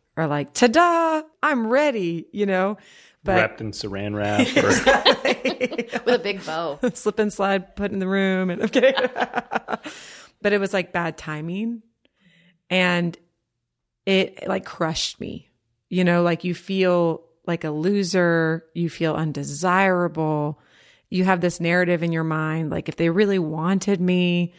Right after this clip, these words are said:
Speaker 1: this would have, like, you know, been a thing. And as I've had more experience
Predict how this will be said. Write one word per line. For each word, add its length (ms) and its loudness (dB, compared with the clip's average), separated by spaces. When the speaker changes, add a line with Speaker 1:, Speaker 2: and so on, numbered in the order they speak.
Speaker 1:
this 240 0
would 140 4
have, 120 -4
like, 400 -6
you 100 -2
know, 280 -6
been 180 2
a 60 0
thing. 800 0
And 520 0
as 160 2
I've 80 0
had 160 0
more 160 2
experience 1000 -4